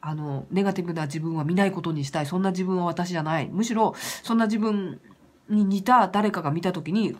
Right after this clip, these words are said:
「なんだあいつ！」って批判することで、そういう自分を否定してるっていうあり方があると思うんだけど、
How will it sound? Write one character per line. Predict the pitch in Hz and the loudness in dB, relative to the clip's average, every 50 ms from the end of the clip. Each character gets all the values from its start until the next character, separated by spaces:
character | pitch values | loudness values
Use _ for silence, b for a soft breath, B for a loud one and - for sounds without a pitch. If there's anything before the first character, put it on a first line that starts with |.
| - - | -12 -8
「な | 160 196 - 294 | -4 -2 -2 0
ん | 302 | 0
だ | 302 285 269 | 0 -2 -2
あ | 262 | -2
い | 262 233 | -4 -6
つ！」 | - - 240 | -4 -2 -4
っ | 220 | -4
て | 208 - 202 | -2 0 -2
批 | 208 202 | 0 2
判 | 220 220 226 220 | 2 2 2 0
す | 247 | -2
る | 233 226 | -4 -2
こ | - 240 | -2 -4
と | 240 240 | -2 0
で、 | 208 233 240 226 | 0 2 2 2
そ | 220 - 214 | 0 0 -2
う | 196 | 0
い | 185 | 0
う | |
自 | 180 175 180 | 0 -2 -2
分 | 170 180 170 165 165 | -4 -2 -2 -2 -2
を | 151 131 | -4 -6
否 | 160 - | -8 -8
定 | - - 160 143 | -6 -4 -4 -4
し | 147 | -2
て | - 156 | -4 -4
る | 143 139 135 | -4 -4 -4
っ | - - _ _ _ _ _ - | -6 -12 _ _ _ _ _ -2
て | - 214 | 0 2
い | 220 247 262 | 2 2 2
う | 262 247 240 - | 0 -2 -2 0
あ | - 208 | 2 2
り | 208 | 2
方 | 208 196 190 165 | 2 0 -4 -6
が | - - | -2 -2
あ | 175 | -2
る | 170 165 | -2 -2
と | - 160 | -6 -6
思 | 160 160 | -6 -4
う | |
ん | 156 | -4
だ | 143 139 | -4 -4
け | 143 | -2
ど、 | 165 202 190 - | 0 0 0 -2